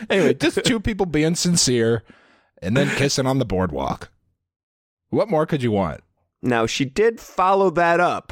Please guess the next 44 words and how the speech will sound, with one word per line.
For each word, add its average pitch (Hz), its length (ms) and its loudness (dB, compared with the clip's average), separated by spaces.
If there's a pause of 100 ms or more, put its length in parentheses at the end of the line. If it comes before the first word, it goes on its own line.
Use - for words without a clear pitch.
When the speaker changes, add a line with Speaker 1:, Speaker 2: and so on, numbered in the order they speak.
(100)
Speaker 2:
I 139 100 2
thought 311 200 0
that 277 120 2
was 196 140 -4
genuine. 156 540 -4 (500)
I 110 100 0
said, 107 360 -2
I 117 120 0
said, 110 260 -2
I 120 140 0
wrote 127 200 2
down 135 220 0
here, 147 160 2
"This 139 240 0
is 165 140 0
so 180 260 2
genuine." 113 580 -2 (260)
But 104 120 -2
then 220 120 0
she 247 140 -2
goes, 147 240 0
"I 139 120 2
would 143 160 0
go 120 120 2
on 104 160 0
any 147 260 2
roller 101 320 0
coaster 107 340 0
with 87 200 -2
you." 123 160 2
And 113 140 -2
that's 170 260 0
where 330 140 2
she 277 140 0
lost 208 360 0
me. 110 60 0
Speaker 1:
Oh, 101 100 2
a - 40 0
little 110 160 0
pre-planned? 113 640 -2 (460)
Yeah. - 120 -14
Speaker 2:
A - 60 -20
little 190 160 -2
pre-planned. 220 720 -2